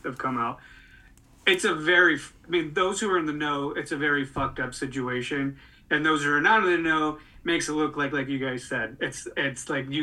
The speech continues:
guys didn't give a fuck. But what gets me the most out of, out of all of it, still to, to all the, and every point that you guys made is valid, but the one thing that I just, I just cannot fathom is just the idea that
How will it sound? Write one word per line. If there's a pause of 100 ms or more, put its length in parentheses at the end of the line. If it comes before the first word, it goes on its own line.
guys
didn't
give
a
fuck.
But (440)
what
gets
me
the
most (640)
out
of,
out
of
all
of
it,
still
to,
to
all
the,
and
every
point
that
you
guys
made
is
valid,
but
the
one
thing
that
I
just, (760)
I
just
cannot
fathom
is
just
the
idea
that